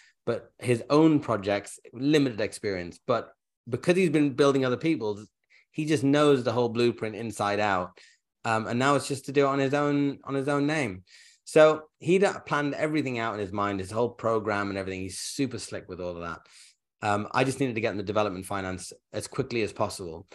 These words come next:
And there's, and because he's stretching his equity across multiple projects, we wanted to get the highest leverage that we possibly could. Um, and so typically the lending that, business that I work for as well,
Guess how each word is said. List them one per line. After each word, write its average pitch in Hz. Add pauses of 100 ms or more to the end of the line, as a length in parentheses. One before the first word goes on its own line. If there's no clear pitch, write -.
(340)
And 127
there's, 127 (540)
and 135
because 135
he's 185
stretching 143
his 120
equity 110
across 101
multiple 95
projects, 98
we 113
wanted 113
to 110
get 95
the 95
highest 120
leverage 101 (160)
that 104
we 101
possibly 95
could. 127 (500)
Um, 107
and 117
so 120
typically 120 (160)
the 113
lending 123
that, 113 (500)
business 127
that 107
I 104
work 113
for 110
as 104
well, 113